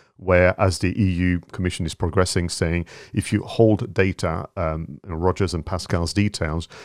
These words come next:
they have to be stored in the U K safely.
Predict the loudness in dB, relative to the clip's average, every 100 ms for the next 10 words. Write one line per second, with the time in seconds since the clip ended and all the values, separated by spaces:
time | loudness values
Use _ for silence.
0 | -8 -4 -2 -2 -2 -4 0 4 4 4
1 | -4 -6 -4 -2 -2 -6 -4 -4 -6 _
2 | _ -2 0 0 0 0